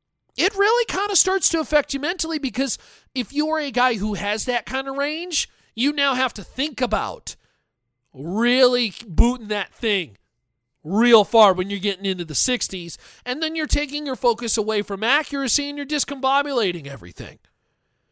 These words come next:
You can't expect a kicker to make it from sixty-two. Then, of course, it sets Houston up with a good opportunity. They convert, uh, I believe it was two passes,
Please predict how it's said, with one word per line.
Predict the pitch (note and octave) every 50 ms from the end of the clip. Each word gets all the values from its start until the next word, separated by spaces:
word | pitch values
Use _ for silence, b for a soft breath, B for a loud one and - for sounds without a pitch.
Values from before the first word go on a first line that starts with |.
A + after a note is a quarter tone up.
| _ _ _ _ _ -
You | D#4
can't | - - G4 G#4 F#4 D#4+
expect | D4 - - - C#4 B3 - -
a | -
kicker | - B3+ G#3 G3 A#3+
to | A3
make | G#3 G3+ F#3 F#3
it | F3+
from | F3 D#3+ -
sixty-two. | - - - A3 - - - F#3+ D#3+ - - - D3 D#3 F3+ A3+ D4+ F#4+ G4+ F#4+ - _ _ _ _ _ _ _ _ _ _ _ _ _ _ _ _ _ _ -
Then, | E3+ F#3+ A3 A3
of | G#3 -
course, | - G#3+ G#3 G3 -
it | F#3+ - -
sets | - F#3+ E3+ - -
Houston | - A#3 A#3 A#3+ G#3 - - A3+ A3
up | A3 A3 A3 A3 - B B B B B B
with | F3 E3
a | E3+
good | E3 F3 E3+
opportunity. | E3 D#3+ D#3 - D#3 - - - A3+ A#3 A3 A3 G#3 A3 A3 A3 G#3+ -
They | E3 E3 D3+ F#3+ G3 G#3+ A#3
convert, | G#3+ - A3 G#3 G3 D#3+ G3+ G#3 G#3 G#3 G3+ G3+ - -
uh, | G3 F3+
I | F3+ E3+ E3+
believe | E3+ F3+ F#3+ G#3 G#3
it | G3 E3+
was | D#3+ D3+ -
two | - - - A3+
passes, | F3+ - - G3 G3 F#3+ F#3 - - - B2 A2+ A2 - -